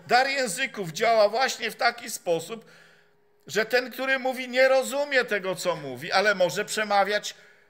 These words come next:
w ludzkim języku. Nie wiem, ile języków jest na świecie, dwa tysiące, trzy tysiące języków i dialektów,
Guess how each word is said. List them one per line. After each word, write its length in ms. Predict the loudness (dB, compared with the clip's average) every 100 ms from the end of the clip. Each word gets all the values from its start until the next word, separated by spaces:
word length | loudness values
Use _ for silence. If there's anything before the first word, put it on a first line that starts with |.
| _ _ _ -8
w 80 | -4
ludzkim 580 | -2 -2 -4 -6 -6
języku. 720 | -6 -6 -8 -12 -14 -18 -20 _ -18
Nie 180 | -14 -10
wiem, 180 | -8 -4
ile 200 | -2 -2
języków 520 | -4 -8 -12 -12 -10
jest 160 | -10
na 100 | -10
świecie, 320 | -10 -10 -12 -10
dwa 220 | -8 -8
tysiące, 540 | -10 -14 -14 -14 -14
trzy 160 | -14 -18
tysiące 480 | -16 -12 -12 -10 -12
języków 480 | -12 -14 -16 -16
i 60 | -16
dialektów, 760 | -10 -8 -8 -14 _ -20 -20